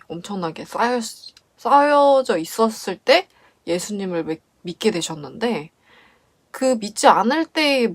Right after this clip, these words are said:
물음들에 대한 걸 다 정리해 놓으신 것 같아. 그래서 저는 되게 신박하다,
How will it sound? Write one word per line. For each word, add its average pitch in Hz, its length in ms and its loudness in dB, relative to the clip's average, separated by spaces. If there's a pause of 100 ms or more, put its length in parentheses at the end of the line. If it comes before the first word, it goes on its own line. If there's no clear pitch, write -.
물음들에 233 580 0
대한 170 360 -4
걸 156 100 -10
다 - 180 -10
정리해 226 360 2
놓으신 175 300 -2
것 151 60 -8
같아. - 320 -14 (1160)
그래서 330 400 2
저는 202 340 -4 (400)
되게 185 580 -4 (160)
신박하다, 294 1700 -4